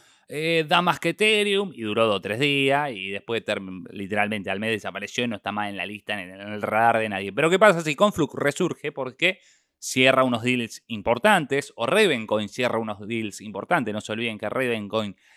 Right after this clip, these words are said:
tiene ahí el, el toque mágico que es bancado por Binance y C Z. Así que,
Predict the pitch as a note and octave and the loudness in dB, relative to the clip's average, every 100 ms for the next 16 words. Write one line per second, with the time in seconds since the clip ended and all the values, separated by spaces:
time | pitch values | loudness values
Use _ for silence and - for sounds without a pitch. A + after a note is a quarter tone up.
0 | _ - B2+ A2+ A#2+ A2 A2 _ _ _ | _ -4 -2 -2 -2 -4 -8 _ _ _
1 | - - _ _ G2+ - - B2 A#2+ A2 | -20 -20 _ _ -12 -12 2 2 4 0
2 | G#2 G2 A#2 - A#2+ A2 G#2 G2+ G2 G2 | 0 -4 -6 -6 -12 -10 -6 -4 -2 -2
3 | F#2 - G#2 G2+ G#2 G#2+ A2 G2 G#2 G#2 | -4 -6 -6 -4 -4 0 0 0 -4 -2
4 | D#3+ B2 G#2+ G#2 G#2 F#2+ G2+ - D3 B2+ | -2 -4 -8 -10 -12 -12 -8 -6 -4 -6
5 | C#3 _ _ _ _ G2+ F#2+ - A#2+ G2 | -8 _ _ _ _ -12 -12 -16 -12 -8
6 | F#2+ F#2+ F2+ | -6 -6 -8